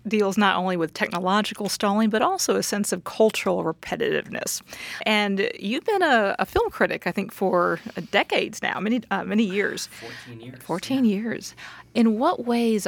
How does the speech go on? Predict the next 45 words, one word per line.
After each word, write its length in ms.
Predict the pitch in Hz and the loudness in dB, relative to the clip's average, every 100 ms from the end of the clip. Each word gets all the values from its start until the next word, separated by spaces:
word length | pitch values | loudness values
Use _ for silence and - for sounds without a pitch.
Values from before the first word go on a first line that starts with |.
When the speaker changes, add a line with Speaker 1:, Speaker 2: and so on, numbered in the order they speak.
| - | 0
Speaker 1:
are 180 | 185 | 0
our 220 | - 175 170 | 2 0 -2
storytellers 1200 | - - 175 175 175 - 165 151 151 151 - - - | -4 0 2 2 0 -2 -4 -2 -2 -2 -4 -8 -10
failing 440 | - - 90 - | -4 -2 -2 -6
us? 300 | - - - - _ - - - - - - - - | -8 -8 -8 -12 _ -20 -20 -20 -18 -18 -20 -20 -20
Speaker 2:
So 680 | - - - 170 147 139 135 - - | -10 -6 2 6 6 6 2 -2 -2
it's 280 | 135 - - - | -2 -2 -14 -8
easiest 720 | 147 190 180 147 123 107 - _ _ _ _ _ | 0 4 6 6 4 2 -4 _ _ _ _ _
to 120 | - 104 | -10 -8
see 680 | - - - - - 107 | -10 -12 -12 -8 -2 2
it 100 | 98 | 2
in 120 | 87 87 | 2 0
the 60 | |
movies. 600 | 85 82 - - - - - - - | -2 -4 -8 -14 -16 -18 -20 -20 -10
And 560 | - 85 82 87 104 90 | -2 0 0 -4 -4 -4
my 240 | 98 90 92 | 2 4 4
view 220 | 87 87 | 2 -2
may 160 | 85 82 | -2 -2
be 140 | 80 | -4
skewed 420 | - - 90 85 | -6 -6 -4 -2
a 80 | 80 | -2
little 180 | 80 78 | -4 -6
bit 240 | 78 65 | -8 -6
by 140 | - 90 | -6 -6
the 80 | |
fact 320 | - 82 80 - | -4 -4 -4 -4
that 160 | 78 - - - | -8 -8 -4 0
I 100 | 82 | 0
consume 500 | 87 78 - 85 82 | 0 -4 -2 -2 0
more 320 | 85 85 82 | 0 0 -2
movies 520 | 82 82 82 98 113 | -2 -2 -2 -4 -4
than 340 | 95 95 - - | -4 -4 -4 -4
I 80 | |
do 200 | 85 80 | -4 -2
other 240 | 78 80 - | -2 -2 -2
forms 360 | - - 95 | -4 -4 -4
of 120 | - - | -6 -8
pop 220 | - - | -8 -6
culture. 360 | - - - - | -8 -6 -4 -2
But 140 | 131 | 0
the 80 | 196 | 2
movies 280 | 240 208 - | 2 0 -2
are 60 | |
still 220 | 139 139 | -2 -2
big. 380 | 117 101 - 127 | 0 -2 -4 -8